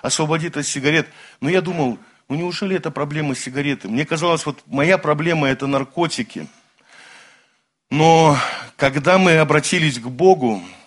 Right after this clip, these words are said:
я верю сегодня как служитель Божий, что когда мы обращаемся к Богу, когда мы просим Его помочь, и когда мы отдаем Ему права нашей жизни, когда мы просим этого, то Бог, Он начинает действовать особым образом.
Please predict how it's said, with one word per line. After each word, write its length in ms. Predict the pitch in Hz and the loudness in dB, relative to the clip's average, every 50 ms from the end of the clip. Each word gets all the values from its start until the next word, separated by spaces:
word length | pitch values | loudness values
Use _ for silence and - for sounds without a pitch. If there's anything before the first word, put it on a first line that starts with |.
| _ - | _ -14
я 260 | 113 113 117 135 135 | -8 -2 2 2 2
верю 300 | 131 143 175 180 170 156 | 4 4 4 4 4 4
сегодня 520 | 127 - - 143 131 123 143 143 127 123 120 | 0 -2 -2 -4 -4 -2 -2 -2 -2 -4 -6
как 200 | - 135 120 - | -4 -4 -4 -4
служитель 680 | - - 135 123 107 110 147 156 151 - - 120 104 | -4 -4 -4 -4 -4 -4 -4 -4 -4 -4 -6 -8 -8
Божий, 640 | 92 80 76 110 113 131 139 127 107 95 90 78 71 _ _ _ _ _ - - - - - - - _ | -10 -12 -12 -8 -6 -4 -4 -4 -4 -8 -12 -18 -20 _ _ _ _ _ -20 -20 -20 -20 -20 -20 -20 _
что 160 | - - 143 | -10 -6 -4
когда 300 | 139 156 147 147 165 175 | -2 0 0 2 2 2
мы 80 | 180 180 | 4 2
обращаемся 640 | 160 151 156 147 - - 165 160 156 147 - - 139 | 2 2 0 -2 0 2 2 2 2 0 -2 -4 -4
к 120 | 120 113 | -6 -6
Богу, 380 | 113 113 127 147 151 135 107 104 | -4 0 2 2 2 2 0 -4
когда 340 | - 117 113 117 131 151 160 | -6 -6 -4 0 0 2 2
мы 120 | 151 135 | 2 -2
просим 520 | 123 - 139 139 156 160 147 - 135 127 127 | -2 -4 -4 -2 -2 -2 -2 -4 -4 -2 -2
Его 180 | 127 127 131 | -2 -2 -2
помочь, 460 | 127 - 127 135 143 151 143 - - 120 - _ _ _ _ | -2 -4 -4 -2 0 0 0 -2 -4 -10 -12 _ _ _ _
и 100 | - 147 | -6 -4
когда 320 | 139 156 143 135 131 160 165 | -2 -2 0 2 2 2 2
мы 140 | 165 156 151 | 4 2 2
отдаем 360 | 131 123 131 131 147 165 160 | 2 2 2 2 2 2 2
Ему 260 | 143 135 139 156 147 | 2 2 4 2 2
права 440 | - - 120 123 120 117 139 165 170 | 2 2 2 2 4 4 4 4 4
нашей 260 | 147 131 127 - 123 | 2 2 0 -2 -4
жизни, 160 | 113 135 151 | -4 -4 -2
когда 180 | 127 135 135 127 | 0 2 2 2
мы 100 | 123 120 | 2 2
просим 580 | - 123 123 151 180 180 175 - - 135 123 | 0 0 2 2 2 2 0 -2 -2 -4 -4
этого, 280 | 107 87 - 87 78 73 _ _ _ _ _ _ _ _ _ _ _ _ _ _ _ _ _ | -4 -6 -10 -16 -20 -20 _ _ _ _ _ _ _ _ _ _ _ _ _ _ _ _ _
то 140 | - - 127 | -2 -2 0
Бог, 260 | 120 139 165 156 - | 2 2 2 2 0
Он 80 | 147 131 | -2 -2
начинает 460 | 131 123 - - 135 139 139 135 123 | -2 -2 -2 -2 0 0 0 0 0
действовать 420 | 120 147 156 - - 139 120 - | -2 -4 -4 -2 -2 -4 -4 -4
особым 420 | 120 - - - 143 135 135 131 139 | -4 -4 -4 -4 -4 -4 -4 -4 -4
образом. 400 | 131 117 113 104 95 - 78 | -4 -4 -6 -8 -12 -14 -18